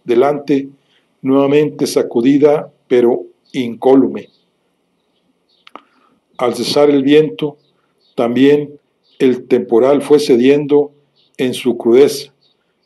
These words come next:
y poco a poco las aguas se fueron apaciguando, hasta que el oleaje se tornó inofensivo. Sobre cubierta,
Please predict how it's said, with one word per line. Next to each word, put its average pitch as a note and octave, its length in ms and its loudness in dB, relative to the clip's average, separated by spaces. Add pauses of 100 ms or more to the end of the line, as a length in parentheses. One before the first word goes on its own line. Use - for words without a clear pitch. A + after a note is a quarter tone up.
(120)
y B2 140 -4
poco C#3 420 0
a - 40 -14
poco D3 580 0 (340)
las A#2+ 420 -4
aguas C#3 340 2
se - 120 -4
fueron C#3 320 -2
apaciguando, C3 720 -6 (640)
hasta B2 380 -6
que - 420 -4
el A#2 440 -4
oleaje C3+ 680 -2 (380)
se - 280 -6
tornó A#2+ 400 -2
inofensivo. A#2 680 -4 (880)
Sobre A#2 420 0
cubierta, C#3+ 760 0